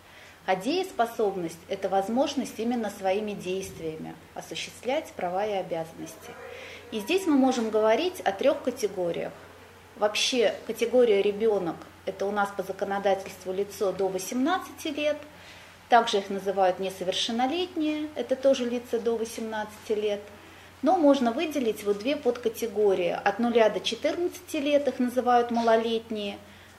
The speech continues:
и от четырнадцати до восемнадцати лет называют, так и называют несовершеннолетние от четырнадцати до восемнадцати лет.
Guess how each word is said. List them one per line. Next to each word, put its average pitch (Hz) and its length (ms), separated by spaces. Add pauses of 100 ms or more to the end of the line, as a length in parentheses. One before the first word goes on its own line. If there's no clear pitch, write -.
(120)
и 214 180
от 220 160
четырнадцати 208 680
до 185 120
восемнадцати 254 720
лет 285 320 (440)
называют, 262 560
так 294 220
и - 20
называют 196 540
несовершеннолетние 214 1040
от 185 60
четырнадцати 285 640
до 220 160
восемнадцати 190 720
лет. 170 260